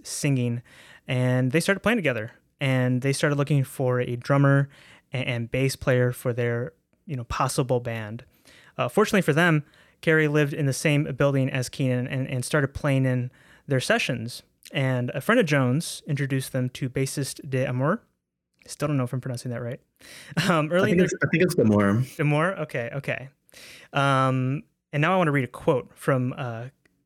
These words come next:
Speaker 1: uh, Keenan, and I wanna see if you know this quote, because in the, in the early Tool days, Keenan described Tool as a big dick. "It's a wrench.
Speaker 2: Mm-hmm.
Speaker 1: We are your tool. Use us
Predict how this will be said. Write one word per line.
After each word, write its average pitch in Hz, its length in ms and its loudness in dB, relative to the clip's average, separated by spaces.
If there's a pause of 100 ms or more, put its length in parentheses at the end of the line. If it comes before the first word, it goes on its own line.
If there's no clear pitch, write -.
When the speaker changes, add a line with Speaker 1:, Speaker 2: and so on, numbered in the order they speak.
(280)
Speaker 1:
uh, 135 240 -8
Keenan, 127 400 -2 (240)
and 131 120 -6
I 127 40 -2
wanna 123 340 -2 (360)
see - 240 2
if 139 140 0
you 147 140 4
know 139 140 2
this 127 260 -4
quote, 123 340 -4
because 143 360 0 (260)
in 160 120 -4
the, 135 160 -4
in 156 120 4
the 143 120 4
early 165 200 2
Tool 139 180 -4
days, 123 360 -2 (680)
Keenan 220 220 4
described 196 400 0
Tool 165 360 2
as 147 360 2
a 143 140 2
big 180 520 0 (220)
dick. - 460 -2 (500)
"It's 160 160 -2
a 147 80 4
wrench. 180 340 0
Speaker 2:
Mm-hmm. 110 260 4 (280)
Speaker 1:
We 160 260 -2
are 165 260 4
your 160 380 0
tool. 127 440 -8 (500)
Use 180 360 0
us 151 340 0